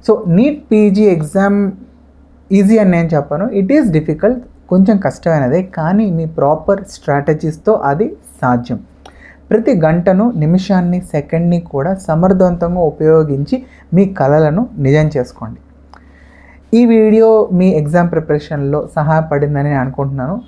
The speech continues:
అలా జరిగితే కనుక ప్లీజ్ ఒక లైక్ చేయండి.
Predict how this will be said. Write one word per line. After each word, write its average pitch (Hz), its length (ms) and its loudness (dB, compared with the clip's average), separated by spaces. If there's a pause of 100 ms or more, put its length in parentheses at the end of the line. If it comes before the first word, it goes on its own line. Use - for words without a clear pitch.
(360)
అలా 143 360 2
జరిగితే 151 400 0
కనుక 147 260 -8
ప్లీజ్ 170 440 -2
ఒక 139 120 -4
లైక్ 127 380 -2
చేయండి. 143 260 -4